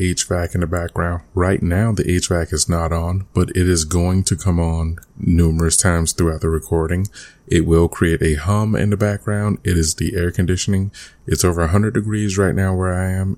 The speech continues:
and I apologize for the hum. But in the words of Ken Fallon, record send. What was it? Uh, perfection is the enemy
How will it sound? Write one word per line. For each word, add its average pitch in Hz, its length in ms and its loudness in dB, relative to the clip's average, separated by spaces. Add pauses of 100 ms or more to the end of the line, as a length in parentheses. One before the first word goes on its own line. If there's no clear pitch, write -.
and 82 480 0
I 85 120 0
apologize 85 720 0
for - 140 -4
the 80 140 -2
hum. 131 480 -2 (460)
But 123 380 2
in 95 120 2
the 85 60 2
words 85 300 -2
of 92 100 -4
Ken 101 240 -2
Fallon, 120 560 -2 (480)
record 104 800 0 (220)
send. 76 760 0 (800)
What 85 160 0
was 82 160 -2
it? 82 180 -6
Uh, 80 340 -4
perfection 107 760 -2
is 98 240 0
the 80 500 -2
enemy 101 480 4